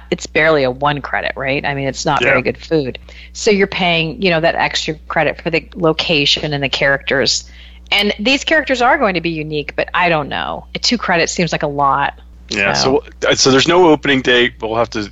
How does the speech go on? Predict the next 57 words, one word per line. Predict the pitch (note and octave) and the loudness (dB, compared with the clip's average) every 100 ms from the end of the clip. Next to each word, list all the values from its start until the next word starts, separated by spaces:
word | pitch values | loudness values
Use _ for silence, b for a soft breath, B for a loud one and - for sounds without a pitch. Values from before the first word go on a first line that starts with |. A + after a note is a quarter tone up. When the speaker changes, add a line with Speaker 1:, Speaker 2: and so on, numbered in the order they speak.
| G#2 | -8
Speaker 2:
we'll | A2 A2 | -4 -4
just | - - | 0 0
have | A2+ | 0
to | - | 0
keep | E3 | 0
Speaker 1:
Yeah. | C#3+ C#3+ | 2 2
Speaker 2:
an | |
eye | A2 A2+ | 4 4
out | G#2+ G#2 | 2 0
and | F#2+ | -2
see | A#2 | -2
when | G#2 G#2 | -4 -4
it, | G2+ - | -6 -10
when | G#2 G#2 | -8 -6
it's | - | -4
gonna | G#2+ G#2 | -4 -4
open | G2 G2+ G2+ | -4 -6 -6
and | F#2+ | -4
whether | G2+ F#2+ | -2 -2
it's | - | -4
next | G2 - - | -6 -8 -4
year | G2+ F#2+ | -2 0
or | G2 | 0
whatever. | F#2+ F#2+ F#2 F2 B B B B B | 0 2 0 -4 B B B B B
But, | - F#2+ - | -2 0 2
uh, | G2+ F#2+ | 2 2
we'll | G2+ | 0
keep | - B2 | -2 -2
you | C#3 | 2
posted. | F3 E3+ F#2+ E2 | 2 2 -2 -4
But | F#2+ | -4
that's | G2+ - - | -2 -4 -2
where | G2+ | -2
we're, | G2 F#2 - | -2 -6 -8
we | G#2+ | -6
stand | - A2 G#2 | -2 0 2
right | G2+ | 0
now. | G#2+ G#2+ - - - - | 0 -4 -8 -20 -20 -10
Speaker 1:
Somebody | - B3 B3+ C#4 C4 - - - | -2 2 2 2 0 -2 -18 -6
literally | B3 G#3+ G#3+ G3+ F#3+ | 2 4 4 4 2
just | F3 F#3+ F3+ - | 2 0 0 0
asked | F3 E3+ D#3+ - | 0 0 -2 -4
what | F3+ E3+ | -4 -2
the | - | 0
opening | E3 F3+ F3 D#3 | 0 0 -4 0
date | D3+ D3 E3 | 0 0 0
was | C#3+ D3+ | 0 0
on | - D3+ D3 | -2 -2 0
the | D3+ D3+ C#3 - - | 0 0 -2 -10 -2
Facebook | F3+ F#3 E3+ | 0 2 0
group. | D#3 C#3 - | 0 -2 0
I | F#3 | 2
was | F#3+ | 2
like, | F3 - | 0 0
"Wow, | G#3 D#4+ D#4+ | 2 4 2
that's | A3+ - - | 0 -2 -4
timely." | - - - C#4+ A#3 - A#2+ | -4 -4 -2 -2 -2 -6 -12